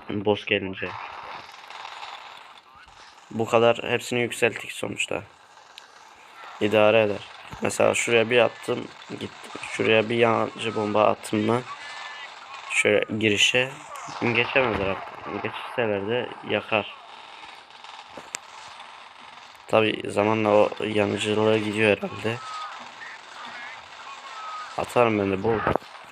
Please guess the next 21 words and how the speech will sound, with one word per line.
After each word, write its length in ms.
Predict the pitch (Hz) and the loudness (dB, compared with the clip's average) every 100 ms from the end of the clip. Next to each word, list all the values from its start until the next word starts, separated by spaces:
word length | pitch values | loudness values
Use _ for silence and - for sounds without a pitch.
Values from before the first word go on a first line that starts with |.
| - - - | -16 -16 -6
Ondan 380 | 101 101 107 110 | -2 2 2 2
bol 140 | 113 | 2
ne 180 | 110 123 | 2 0
var? 260 | 127 107 - - - - - - - - - - - - - - | 0 -2 -6 -12 -16 -16 -16 -18 -18 -16 -16 -16 -18 -16 -12 -6
Şurada 760 | - - 117 113 110 110 - - | -2 0 2 4 6 6 4 -2
bize 480 | - 98 98 104 101 | -6 -6 -2 -2 0
bu 140 | 98 - | -2 -2
şey 200 | - 110 | 2 4
atan 380 | 101 - 104 101 - - - | 2 0 -2 -2 -8 -18 -12
bir 200 | 98 95 | -8 -4
şey, 280 | 95 - - | -2 -2 2
yaratık 540 | 104 98 104 - - | 2 2 -2 -10 -6
var. 140 | 101 98 - - - - - - - - - - - - | -4 -4 -8 -18 -18 -18 -18 -16 -16 -18 -18 -18 -14 -2
Aa 340 | 107 113 110 110 | 4 4 4 2
ben 100 | 120 | 0
yaktım 480 | 117 107 - 123 | 0 -2 -2 -2
diye 180 | 120 110 - | 2 2 2
benimki 600 | - 107 104 113 - 120 | 0 2 2 0 -4 -2
de 80 | 113 | 0
gidemiyor. 460 | 101 98 95 95 92 - - - - - - - - - - - - - - - | 0 0 -2 -4 -6 -12 -14 -18 -20 -20 -20 -20 -20 -20 -20 -20 -20 -14 -6 -2
Neyse 360 | 110 113 - | 0 0 0